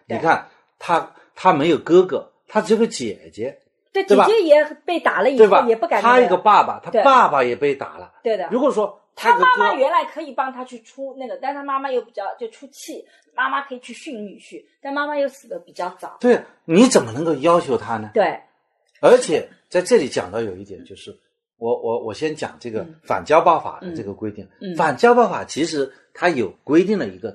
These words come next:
Speaker 2: 支持体系。
Speaker 1: 嗯。
Speaker 2: 你刚才讲就社会支持体系。
Speaker 1: 对。
Speaker 2: 反家暴法第十三条说啊，
Speaker 1: 嗯。
Speaker 2: 家庭暴力的受害人
Speaker 1: 嗯。
Speaker 2: 可以向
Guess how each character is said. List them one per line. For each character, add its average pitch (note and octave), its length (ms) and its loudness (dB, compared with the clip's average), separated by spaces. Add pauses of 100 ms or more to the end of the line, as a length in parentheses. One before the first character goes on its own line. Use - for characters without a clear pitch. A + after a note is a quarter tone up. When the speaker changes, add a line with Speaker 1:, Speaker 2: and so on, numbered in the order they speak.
Speaker 2:
支 G#3+ 220 0
持 - 260 -8
体 - 180 -20
系。 - 240 -20
Speaker 1:
嗯。 G3+ 220 -4
Speaker 2:
你 A#2 40 -6
刚 G3+ 160 0
才 G#3 120 2
讲 G2 180 -8
就 A2+ 80 -10
社 F#3 220 2
会 B2 120 -2
支 A#2 140 -10
持 - 160 -14
体 F2+ 160 -18
系。 - 140 -20
Speaker 1:
对。 F3+ 200 2 (220)
Speaker 2:
反 A#2+ 180 2
家 F#3 140 4
暴 G#3 100 6
法 D3 120 2 (160)
第 D3 120 -10
十 B2 220 -10
三 F3+ 220 -6
条 A#2+ 160 -8
说 G#3 180 -8
啊， F3 100 -8
Speaker 1:
嗯。 C3+ 100 -18 (600)
Speaker 2:
家 A#3+ 300 2
庭 F3+ 200 -4
暴 F#3 200 2
力 C3+ 120 -8
的 A2+ 120 -12
受 F#3+ 240 2
害 A2+ 160 -6
人 E2 160 -16 (160)
Speaker 1:
嗯。 F#3 260 -16 (420)
Speaker 2:
可 C#3 360 6
以 F#3+ 180 2
向 A2+ 340 -4